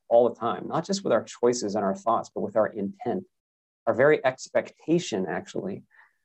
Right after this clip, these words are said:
is constantly nudging how things will unfold.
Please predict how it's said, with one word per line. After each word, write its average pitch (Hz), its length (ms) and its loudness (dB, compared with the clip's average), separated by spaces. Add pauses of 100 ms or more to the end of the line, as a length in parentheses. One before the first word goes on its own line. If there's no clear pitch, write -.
is 104 200 -2
constantly 120 580 -2
nudging 101 600 0
how 107 200 -2
things 104 440 -8 (200)
will 104 280 4
unfold. - 500 0